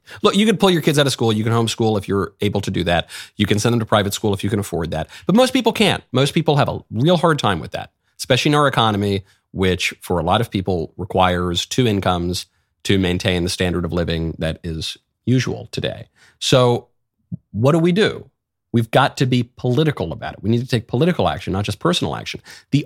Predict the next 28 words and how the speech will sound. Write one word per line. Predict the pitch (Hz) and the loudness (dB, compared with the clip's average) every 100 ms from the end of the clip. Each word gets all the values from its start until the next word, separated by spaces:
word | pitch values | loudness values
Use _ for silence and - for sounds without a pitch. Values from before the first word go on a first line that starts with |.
| - | 2
only | 139 160 196 208 | 4 4 2 0
political | - 139 151 139 110 | 0 2 2 2 2
answer | 120 165 - 73 | 2 0 -2 -6
here | - - - _ _ _ _ - | -8 -12 -20 _ _ _ _ 0
is | 135 - | 0 2
to | 151 | 0
discriminate | 123 120 - - 170 185 92 82 - | 0 0 -2 0 0 2 0 -4 -4
against | 110 110 123 - | 0 0 0 0
these | 117 | -2
people. | - 139 135 - - - _ | 0 -4 -4 -8 -18 -20 _
This | 139 - | 0 2
woman | 202 214 120 | 2 2 2
needs | 107 127 - | 2 0 -2
to | 156 | -2
be | 143 | -2
fired | - 190 165 78 76 - _ _ | 2 2 2 -2 -8 -12 _ _
for | - - 139 151 - | -10 0 2 2 2
advancing | 143 127 135 131 - 101 | 2 2 2 0 -2 -2
her | - 131 127 | -2 -2 -2
political | - 127 120 110 | -2 -2 0 2
ideology, | 101 95 87 90 90 - - - _ _ | 2 2 0 0 -2 -4 -12 -16 _ _
her | - 104 | -2 0
sexual | - - - 120 - 160 151 151 165 _ _ _ - | 0 -2 0 0 0 0 2 2 -2 _ _ _ -2
political | 123 127 131 127 - | 0 2 2 0 2
ideology | 110 113 98 104 82 - 71 | 2 4 4 4 0 -4 -6
in | 95 95 | -2 -2
the | 87 | 0
classroom. | 92 87 - - - | 0 -2 -4 -12 -16